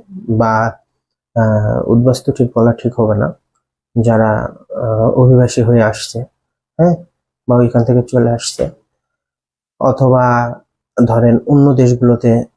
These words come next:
যে দেশগুলোতে হচ্ছে চলে আসছে গাজার মানুষরা, ফিলিস্তিনি মানুষরা, তাদেরকে আমরা যাই কিছু সাহায্য করতে পারি, কিন্তু ultimately যারা গাজার ভিতরে অবস্থান করতেছে,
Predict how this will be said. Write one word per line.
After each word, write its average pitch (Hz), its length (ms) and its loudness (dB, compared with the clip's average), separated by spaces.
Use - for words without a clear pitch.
যে 120 200 2
দেশগুলোতে 113 760 2
হচ্ছে 113 400 -2
চলে 139 260 2
আসছে 127 420 0
গাজার 117 320 0
মানুষরা, 113 560 -2
ফিলিস্তিনি 120 380 2
মানুষরা, 113 520 2
তাদেরকে 147 360 0
আমরা 131 180 2
যাই 127 200 2
কিছু 127 200 -4
সাহায্য 117 380 -6
করতে 113 260 -12
পারি, 117 160 -12
কিন্তু 120 220 -4
ultimately 156 680 2
যারা 151 180 2
গাজার 123 420 0
ভিতরে 131 360 2
অবস্থান 139 440 0
করতেছে, 120 480 -6